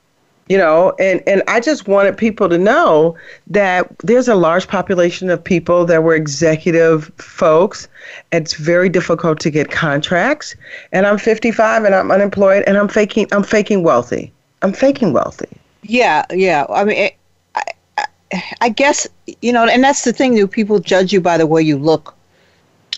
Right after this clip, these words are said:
Speaker 2: Um, you had on a nice outfit, your hair was combed, so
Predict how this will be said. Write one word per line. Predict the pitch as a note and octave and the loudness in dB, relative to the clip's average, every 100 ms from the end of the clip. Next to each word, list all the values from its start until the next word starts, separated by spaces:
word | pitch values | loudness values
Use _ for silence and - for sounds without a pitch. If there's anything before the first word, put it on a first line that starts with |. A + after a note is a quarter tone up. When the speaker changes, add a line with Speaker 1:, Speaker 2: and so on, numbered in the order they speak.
| - | -4
Speaker 2:
Um, | D#3+ D3+ D3 D#3 | 0 0 0 2
you | F#3 | 2
had | E3 | 2
on | D3+ | 0
a | D3 | 0
nice | D3+ D3+ - | -2 -2 -2
outfit, | D3 D3 - D#3 - | -2 -2 -2 -4 -2
your | D#3 | 0
hair | E3 D3+ | 0 2
was | D3 - | 0 -2
combed, | - D3+ C#3+ C#3+ | -2 0 0 -2
so | - D3 C#3+ | -2 0 2